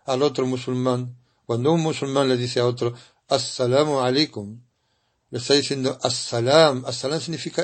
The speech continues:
estar a salvo. Le está diciendo que estás a salvo de mí, estás a salvo de mi lengua, estás a salvo de mi mano. "As-salamu alaikum". Y por eso cuando sallallahu alaihi wasallam dijo que era bueno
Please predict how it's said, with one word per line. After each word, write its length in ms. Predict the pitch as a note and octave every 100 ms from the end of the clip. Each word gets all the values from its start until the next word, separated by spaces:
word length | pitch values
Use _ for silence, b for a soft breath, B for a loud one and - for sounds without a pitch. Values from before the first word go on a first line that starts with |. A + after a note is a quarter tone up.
| -
estar 320 | C#3 - D3 D#3+
a 80 |
salvo. 560 | B2+ D#3+ D#3 A#2 A2 _ _ _ _ -
Le 100 | B2+
está 160 | B2
diciendo 420 | D3 D3+ E3+ E3 E3+
que 120 | D3
estás 480 | B2 - F3 - - b b
a 120 | C3+
salvo 360 | B2 D#3+ D3+
de 140 | C#3+ C3+
mí, 340 | C3+ D#3+ A2 _ b b b b
estás 360 | - B2 D#3+ -
a 60 |
salvo 320 | C3 D#3 D3+ D3
de 120 | C#3+
mi 100 | C#3
lengua, 540 | C#3 D#3+ C3 A2 G2+ _ b b b
estás 300 | - B2 C3+
a 60 | D3
salvo 320 | B2+ D#3 D3
de 100 | C#3+
mi 140 | C#3 C3+
mano. 440 | D3 E3 G#2 - _ _ _ _ _ _ _ _ _ _
"As-salamu 600 | - A#2+ - B2 C3+ D3+
alaikum". 560 | C#3+ B2 B2 A#2+ G2+ G2 _ _ _ _ _ _ _ _ _ _ _
Y 100 | -
por 160 | B2+ C3
eso 220 | D3 -
cuando 400 | D#3+ D#3 D3+ D#3+ C#3+ G#3+ A3+
sallallahu 320 | - C#3+ C#3
alaihi 140 | C#3 C3+
wasallam 240 | B2 C#3+
dijo 240 | C#3+ C3 C3+
que 100 | D3+
era 120 | C#3+
bueno 380 | C#3 D3+ D3